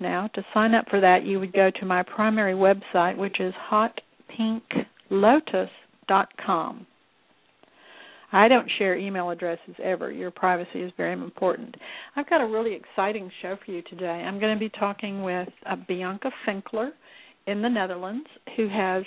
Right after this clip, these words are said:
a website and podcast called The Nightfall Project.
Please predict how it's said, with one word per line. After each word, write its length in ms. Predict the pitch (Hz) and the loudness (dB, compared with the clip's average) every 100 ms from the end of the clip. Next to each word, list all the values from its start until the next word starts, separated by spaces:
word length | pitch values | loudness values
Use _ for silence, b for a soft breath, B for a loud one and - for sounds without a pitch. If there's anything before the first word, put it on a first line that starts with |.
| - | -6
a 40 | |
website 720 | 190 190 196 - 220 214 226 - _ | -4 -2 -2 -4 -6 -4 -6 -10 _
and 320 | 196 175 180 | -10 -8 -8
podcast 600 | - 247 254 - 180 185 - - | -2 0 0 -4 -8 -8 -12 -2
called 460 | 196 175 175 202 - - 220 | 2 2 2 -4 -10 -16 -6
The 100 | 202 | -4
Nightfall 480 | 233 311 - 160 - | -4 -6 -6 -6 -6
Project. 640 | - - - - _ - | -8 -10 -12 -18 _ -20